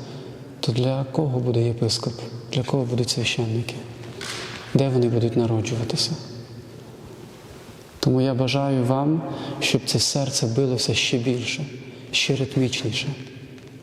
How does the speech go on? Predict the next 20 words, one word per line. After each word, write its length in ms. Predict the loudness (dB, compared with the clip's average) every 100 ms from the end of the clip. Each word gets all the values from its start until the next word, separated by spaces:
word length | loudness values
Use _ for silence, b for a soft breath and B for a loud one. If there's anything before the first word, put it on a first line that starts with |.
| -18 -18 -18 -10 -2
І 20 |
щоб 220 | 2 2
воно 280 | 4 2 2
просто, 460 | 2 2 2 0 2
знаєте, 360 | 2 2 2
от 140 | 2 0
як, 180 | -2 -6 B B B B B B -4
е, 40 | -2 0 2 4
є 120 | 4
такі 220 | 2 2
моменти, 460 | 4 4 4 4 2
ну, 220 | 4 4
я 80 | 2
не 80 | 4
хочу 300 | 2 2 2
говорити, 400 | 2 2 2 0
щоб 160 | 2
був 220 | 2 2 2
завал 420 | 2 2 0 0
серця, 480 | 0 -2 -2 -2